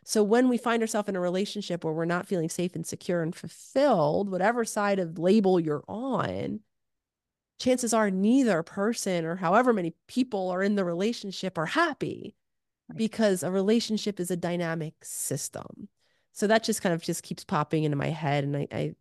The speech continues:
Speaker 1: just compassion throughout my whole work is just so predominant.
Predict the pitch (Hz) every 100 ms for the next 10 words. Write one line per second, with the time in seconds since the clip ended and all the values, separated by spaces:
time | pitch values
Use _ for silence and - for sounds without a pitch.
0 | _ 226 - 294 240 185 - 190 - 160
1 | - 156 156 170 156 156 160 156 156 170
2 | - 185 202 190 165 151 160 151 143 135